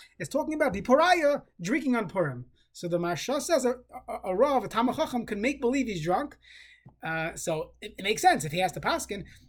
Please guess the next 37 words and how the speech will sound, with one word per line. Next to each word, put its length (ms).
so 160
he 120
can 120
make 160
believe 240
he's 140
drunk, 180
but 100
he 40
shouldn't 240
drink 240
because 300
people 240
are 100
relying 340
on 80
him 140
for 120
Hira. 340
So 120
anyways, 340
the, 480
the 80
question 360
over 160
there 320
is 340
w-, 220
w-, 240
what's 220
considered 420
a 40
Shaila? 520
And 80
the 60
Ramah 300
says 440